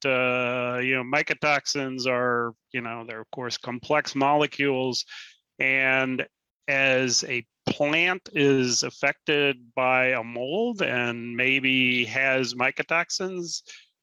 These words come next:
there are actually actions that a plant can take that,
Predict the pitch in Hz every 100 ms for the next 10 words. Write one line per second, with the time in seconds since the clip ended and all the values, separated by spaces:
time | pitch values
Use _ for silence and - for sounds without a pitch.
0 | - 135 143 143 139 139 139 139 135 127
1 | _ - 131 143 - 156 160 151 - 131
2 | 156 - - 170 165 151 151 135 - 143
3 | 147 190 - 131 127 135 147 139 135